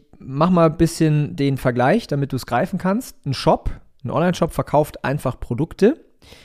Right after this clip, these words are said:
und eine Marke verkauft Vertrauen, Story, Wiederverkäufer, also Wiederkauf. Man kann höhere Preise abrufen, Kunden lieben das, Kunden empfehlen das. Und ich kann dir sagen, zweitausendsechsundzwanzig gewinnt nicht der Billigste, der irgendwie Produkte für das Wenigste verkauft,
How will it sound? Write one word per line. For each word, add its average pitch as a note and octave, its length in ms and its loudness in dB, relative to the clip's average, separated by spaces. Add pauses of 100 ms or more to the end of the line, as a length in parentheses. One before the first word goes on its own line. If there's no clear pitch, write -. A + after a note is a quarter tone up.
(280)
und - 140 -6
eine C#3 200 4
Marke C#3+ 360 2
verkauft - 600 2
Vertrauen, D3 840 2 (220)
Story, C3 800 4 (520)
Wiederverkäufer, A#2+ 1160 2 (500)
also G#2 180 -8
Wiederkauf. A#2+ 680 2 (260)
Man A2 100 -4
kann A#2+ 160 0
höhere B2 240 2
Preise D#3 420 4
abrufen, C3 680 -2
Kunden A#2+ 320 -4
lieben E3 300 2
das, C#3 280 0
Kunden A2+ 280 -6
empfehlen D#3 440 2
das. C#3 440 0 (960)
Und C3+ 180 2
ich E3 80 -2
kann G3+ 120 0
dir F#3 120 2
sagen, D#3+ 260 4
zweitausendsechsundzwanzig D#3+ 1000 -2
gewinnt C#3+ 340 0
nicht E3 260 -2
der C#3 80 2
Billigste, D3+ 580 0
der C#3 100 2
irgendwie C3+ 260 0
Produkte C#3 400 -2
für B2 180 -2
das A#2 180 -6
Wenigste C3+ 420 -2
verkauft, A#2 560 -2